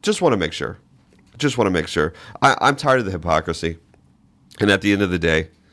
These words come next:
if you can't see that, then you deserve what you're gonna get. If you vote for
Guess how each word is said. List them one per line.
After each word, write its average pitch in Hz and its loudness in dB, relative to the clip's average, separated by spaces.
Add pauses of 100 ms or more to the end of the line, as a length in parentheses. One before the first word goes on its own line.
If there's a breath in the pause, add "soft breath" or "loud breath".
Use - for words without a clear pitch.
(380 soft breath)
if 98 -2
you 120 0
can't 107 0
see 87 -4
that, 85 2
then 82 -4
you 104 -2
deserve 80 -4
what 78 -6
you're 76 -6
gonna 73 -6
get. 76 -6 (1040 soft breath)
If 87 -2
you 87 -2
vote 85 2
for 80 -4